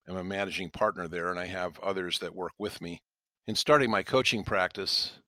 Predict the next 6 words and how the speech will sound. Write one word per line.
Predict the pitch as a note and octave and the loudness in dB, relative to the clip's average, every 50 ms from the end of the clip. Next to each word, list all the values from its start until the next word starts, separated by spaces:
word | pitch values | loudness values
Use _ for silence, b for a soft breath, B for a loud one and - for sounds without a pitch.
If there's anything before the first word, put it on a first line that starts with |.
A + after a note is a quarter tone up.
| _ _ _ _ _ _ _ | _ _ _ _ _ _ _
I've | - G#2+ G#2 | -2 0 2
been | G#2+ A2+ | 2 2
able | A2+ A#2 B2 A2+ A2 G#2+ | 2 2 2 2 2 0
to | - - - G#2+ F#2 | 0 0 0 -2 -2
construct | - - F#2+ F2 - - - A2+ G#2+ G#2 - _ - - - - | -2 -4 0 0 0 2 4 4 4 4 2 _ -8 -12 -8 -6
a | F2+ F#2 F2+ F2 F2 F#2 F2+ | -4 -2 -2 -2 -4 -6 -8